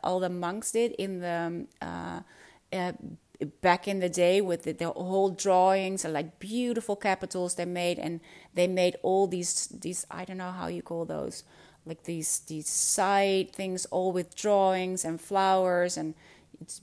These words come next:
looks beautiful, like the old books done by all the monks.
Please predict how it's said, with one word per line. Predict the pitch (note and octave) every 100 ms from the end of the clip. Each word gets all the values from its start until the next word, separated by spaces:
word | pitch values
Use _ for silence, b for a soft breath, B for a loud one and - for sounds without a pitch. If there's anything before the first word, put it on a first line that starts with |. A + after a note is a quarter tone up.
| -
looks | C3+ F3 G3+ F3+
beautiful, | F3+ G#3 F#3+ - -
like | E3 F3+ -
the | - G3 -
old | - G3 G3 F#3 E3 D3
books | F#3+ F#3+ D#3+ - - - b b _ - _ _ -
done | G3+ F3 F3 D3+
by | D#3+ F3
all | C#3+ E3+
the | E3+
monks. | F#3+ F#3+ D#3+ G#2+ -